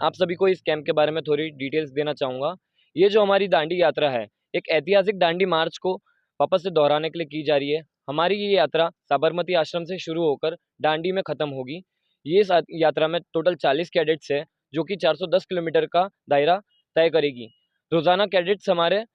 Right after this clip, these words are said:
तीस से चालीस किलोमीटर चलते हैं और हर एक जगह, जैसे कि आश्रम, गांव, मंदिर, वहाँ पे रुकते हैं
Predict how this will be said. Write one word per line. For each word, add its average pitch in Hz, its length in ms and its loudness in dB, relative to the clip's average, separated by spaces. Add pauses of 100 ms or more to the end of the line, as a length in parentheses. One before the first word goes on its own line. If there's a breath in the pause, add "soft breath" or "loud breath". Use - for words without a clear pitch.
(140)
तीस 180 200 -6
से 180 80 -6
चालीस 160 280 -2
किलोमीटर 190 480 -2 (400)
चलते 160 260 0
हैं 185 220 0 (300)
और 156 240 2 (300)
हर 165 120 4
एक 185 140 -2
जगह, 165 400 2
जैसे 151 240 -4
कि 156 100 -8
आश्रम, 156 460 0 (640)
गांव, 160 360 2 (140)
मंदिर, 160 380 -4 (200)
वहाँ 156 160 0
पे 202 120 -2
रुकते 180 360 0
हैं 185 80 2